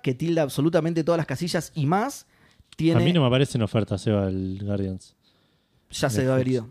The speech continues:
Speaker 2: Está
Speaker 1: de
Speaker 2: qui-,
Speaker 1: Game Pass.
Speaker 2: qui-, cinco mil quinientos pesos.
Speaker 1: Ya se debe haber ido de Game Pass entonces.
Speaker 2: Oh, cagaste.
Speaker 1: Sí. No, no, ya te digo, lo quería probar para saber si lo dejaba en la wishlist o lo sacaba de la wishlist. Lo dejé porque me entretuvo.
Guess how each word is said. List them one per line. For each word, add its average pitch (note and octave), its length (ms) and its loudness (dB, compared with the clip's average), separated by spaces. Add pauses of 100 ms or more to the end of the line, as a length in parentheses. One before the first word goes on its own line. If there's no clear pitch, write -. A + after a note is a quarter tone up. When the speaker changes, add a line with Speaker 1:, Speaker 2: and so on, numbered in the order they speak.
(120)
Speaker 2:
Está - 220 -2
Speaker 1:
de G#2+ 120 0
Speaker 2:
qui-, A#2 160 -6
Speaker 1:
Game B2 200 0
Pass. G#2+ 180 -10
Speaker 2:
qui-, A#2 140 -10
cinco A2 380 -2
mil B2+ 160 2
quinientos A#2+ 320 0
pesos. - 300 -8
Speaker 1:
Ya C3+ 80 -2
se C#3 120 -2
debe C3+ 100 2
haber C3 140 2
ido B2+ 100 2
de A#2+ 80 0
Game A#2 80 -6
Pass A2+ 160 -8
entonces. G#2 280 -12 (120)
Speaker 2:
Oh, G#2 160 0
cagaste. G2 380 -2 (160)
Speaker 1:
Sí. - 200 -4 (380)
No, A#3+ 180 0
no, A#3 240 0 (160)
ya F#3+ 140 -2
te F#3+ 80 -2
digo, F#3 340 0 (600)
lo C3+ 200 0
quería E3 300 0
probar E3+ 340 0
para F3+ 140 0
saber D3+ 220 -2
si - 120 -4
lo D3 140 2
dejaba F#3 400 0
en E3 80 0
la D3 80 2
wishlist E3 400 0
o C3 60 -4
lo B2 60 -6
sacaba B2 180 -6
de C3 60 -2
la A#2 100 -2
wishlist. G#2+ 360 -8
Lo B2+ 140 -2
dejé F3+ 500 0
porque B2+ 220 -2
me B2 60 -4
entretuvo. C3+ 600 0